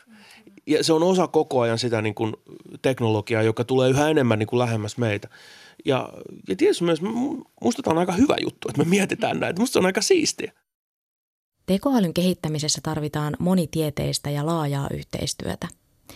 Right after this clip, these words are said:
Speaker 2: Esimerkiksi tutkija Timo Honkelan rauhankoneidea perustuu tekoälyyn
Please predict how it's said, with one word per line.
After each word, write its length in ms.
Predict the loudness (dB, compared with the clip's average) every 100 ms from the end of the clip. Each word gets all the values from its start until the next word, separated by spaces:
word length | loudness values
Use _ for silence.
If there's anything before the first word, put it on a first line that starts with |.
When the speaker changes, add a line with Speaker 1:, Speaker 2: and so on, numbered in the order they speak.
| -20 -20 -20 -6
Speaker 2:
Esimerkiksi 640 | -2 0 -2 -2 -4 -4
tutkija 400 | -4 -6 -4 -4
Timo 260 | -4 -4 -2
Honkelan 480 | 0 0 0 -2 -2
rauhankoneidea 800 | 2 2 0 -2 -2 0 0 0
perustuu 560 | 0 -4 -4 -4 -4 -4 -10 -6
tekoälyyn 640 | -2 0 0 0 -2 -2